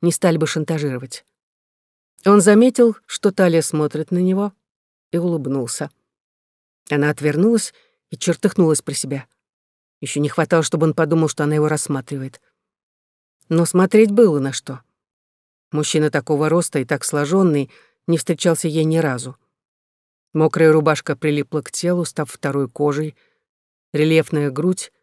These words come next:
руки и узкие бёдра в серых штанах, которые носили простые крестьяне. Как только он прошёл мимо —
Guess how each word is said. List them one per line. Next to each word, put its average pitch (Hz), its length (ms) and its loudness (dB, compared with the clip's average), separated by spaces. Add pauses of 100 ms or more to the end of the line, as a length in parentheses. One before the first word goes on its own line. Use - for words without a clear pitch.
(360)
руки 165 400 -2
и 151 160 -6
узкие 151 360 -2
бёдра 151 360 2
в - 40 -6
серых 143 280 -4
штанах, 156 480 -4 (340)
которые 156 320 0
носили 156 340 -2
простые 151 400 -4
крестьяне. 131 640 -8 (920)
Как - 220 0
только 196 260 2
он 175 120 4
прошёл 165 400 0
мимо — 196 360 2